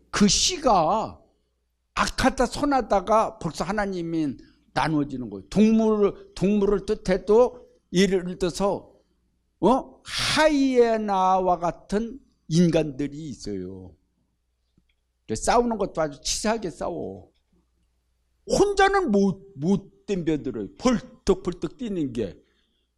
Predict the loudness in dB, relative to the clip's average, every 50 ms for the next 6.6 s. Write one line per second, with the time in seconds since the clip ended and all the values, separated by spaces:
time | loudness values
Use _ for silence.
0 | _ _ _ _ _ _ _ _ _ _ _ _ _ _ -2 2 6 6 8 6
1 | 6 4 0 2 4 4 4 4 2 0 2 2 2 2 2 0 -2 -2 -2 -2
2 | -2 -4 -6 -10 -8 -8 -10 -10 -10 -12 -8 -6 -4 -4 -6 -6 -12 _ _ _
3 | _ _ _ _ _ _ _ -8 0 2 2 2 2 0 -2 -2 -4 -6 -8 -8
4 | -8 -8 -8 -6 -4 -4 -4 -4 -6 -6 -2 0 0 0 0 -2 -2 -2 -2 -2
5 | -4 -4 -6 -4 -2 -2 -2 -2 -4 -4 -6 -8 -8 -8 -10 -10 -10 -10 -8 -10
6 | -10 -10 -10 -10 -8 -8 -8 -10 -12 -14 -14 -16